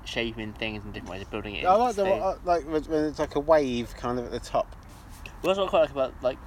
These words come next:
Speaker 1: I suppose Arsenal, the new
Speaker 2: Yeah.
Speaker 1: Tottenham stadium, where it goes like that a bit.
Speaker 2: Like a curve.
Speaker 1: It's got a bit, yeah, a bit of curvature to it.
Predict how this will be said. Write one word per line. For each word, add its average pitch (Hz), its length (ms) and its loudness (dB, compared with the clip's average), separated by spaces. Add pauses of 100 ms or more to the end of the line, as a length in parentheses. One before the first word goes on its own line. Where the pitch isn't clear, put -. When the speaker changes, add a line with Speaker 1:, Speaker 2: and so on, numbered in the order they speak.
Speaker 1:
I - 40 -12
suppose 110 260 -6
Arsenal, 117 680 0
the 113 100 -6
new 123 80 0
Speaker 2:
Yeah. 117 60 0
Speaker 1:
Tottenham 120 260 -2
stadium, 107 200 -4
where 92 60 -6
it 101 60 -6
goes 117 140 -2
like 110 160 -2 (960)
that 120 260 0
a - 60 -10
bit. 107 320 -4
Speaker 2:
Like - 120 -10
a 123 60 -6
curve. 104 600 -2 (440)
Speaker 1:
It's 147 100 -8
got 143 80 -4
a 143 80 -2
bit, 127 60 -6
yeah, 139 160 2
a 104 40 0
bit - 140 -10
of - 60 -12
curvature 117 540 -2
to - 160 -10
it. 113 120 -6